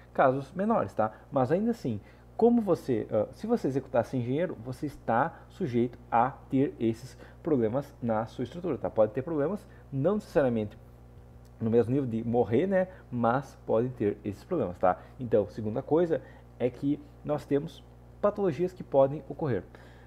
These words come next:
Terceira coisa é que se a sua estrutura, você executou, beleza, executei minha casa faz cinco anos, sem engenheiro, sem projeto, sem nada,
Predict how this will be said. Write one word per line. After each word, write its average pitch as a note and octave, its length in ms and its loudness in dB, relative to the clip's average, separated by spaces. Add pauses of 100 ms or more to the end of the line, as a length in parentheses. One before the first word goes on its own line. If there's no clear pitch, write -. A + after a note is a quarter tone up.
(100)
Terceira B3 320 0
coisa A#2 340 2 (440)
é C#3+ 120 0
que C#3 640 -4 (380)
se - 200 -6
a E3+ 40 2
sua - 140 -4
estrutura, D3+ 500 0 (200)
você F#3 180 2
executou, F3+ 340 0
beleza, G#2+ 300 0
executei F#3 440 0
minha F#3+ 220 -2
casa D#3 340 2
faz C#3 180 -4
cinco G#3 340 2
anos, F3 400 4
sem G3 340 -4 (100)
engenheiro, C#3+ 260 -4
sem F3+ 140 -6
projeto, D3 340 -2
sem E3+ 140 -6
nada, D#3+ 380 0